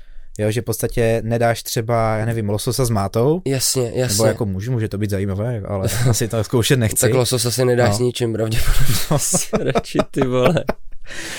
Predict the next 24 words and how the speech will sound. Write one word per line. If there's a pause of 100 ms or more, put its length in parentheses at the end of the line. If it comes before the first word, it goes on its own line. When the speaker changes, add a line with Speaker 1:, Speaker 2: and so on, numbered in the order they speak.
(360)
Speaker 1:
Ale
je
to
to
samé,
jako
prostě
být
v
kuchyni,
no.
Musíš
ty
příchutě
jako
míchat
tak,
Speaker 2:
Přemýšlet
Speaker 1:
aby
Speaker 2:
nad
tím,
Speaker 1:
sobě
Speaker 2:
jak
to